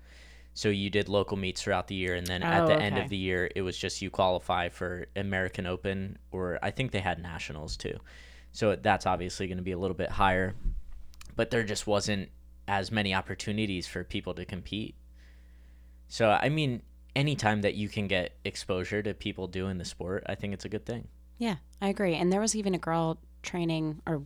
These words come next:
Speaker 2: warming up next to me who, this was her second meet ever. So she did one meet to qualify herself for the Arnold, and the Arnold was her second meet, which I think is crazy. She did really well, though.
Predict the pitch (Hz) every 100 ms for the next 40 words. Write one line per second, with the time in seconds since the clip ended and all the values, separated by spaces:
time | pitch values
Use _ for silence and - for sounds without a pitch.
0 | - 160 180 170 151 - 151 - 156 170
1 | 147 147 160 143 139 165 175 160 143 147
2 | - 160 151 - - 131 - - - -
3 | - 170 170 202 185 165 156 190 190 -
4 | 151 - 156 170 156 151 151 139 - 156
5 | 147 139 139 - - - 147 156 143 131
6 | 135 - - - 165 147 143 139 135 -
7 | - - - - - - 156 147 147 143
8 | 139 - 131 - 160 143 - 143 - -
9 | - - - - 139 - - 143 139 135
10 | - - - - - 139 127 127 - 143
11 | - - - 175 160 139 143 139 127 135
12 | 139 147